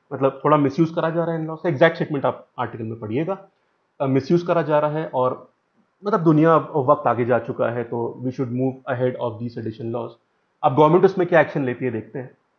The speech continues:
but फिलहाल ये comment दिया गया था, पर हमें मतलब रहेगा इसके factual वाले पार्ट से जो polity में आएगा, section one twenty-four A related to sedition in the आईपीसी। ठीक है, चलिए आगे चलते हैं। Which country has passed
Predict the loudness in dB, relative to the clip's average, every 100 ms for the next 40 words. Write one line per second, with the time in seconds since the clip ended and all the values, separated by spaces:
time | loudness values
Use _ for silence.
0 | -12 -8 -4 -4 -4 -4 -4 -4 -6 -6
1 | -10 -6 -4 -4 2 6 8 6 4 4
2 | 4 2 0 -2 -6 _ _ _ -10 -2
3 | -4 -4 -4 -2 -2 -2 -4 -4 -6 -10
4 | -16 -14 -8 -6 -4 -6 -6 -8 -8 -8
5 | -8 -10 -12 _ _ 0 2 4 4 2
6 | 0 -2 -2 0 -2 -2 -4 -2 -2 -4
7 | -6 -8 -8 _ _ -6 -4 -4 -6 -10
8 | -14 -14 -10 -10 -10 -20 _ _ _ _
9 | _ _ _ _ _ _ _ _ _ _
10 | _ -20 -20 _ _ _ -8 -6 -6 -6
11 | -4 -4 -6 -10 _ _ _ 4 4 6
12 | 4 4 4 6 4 4 4 6 6 4
13 | -2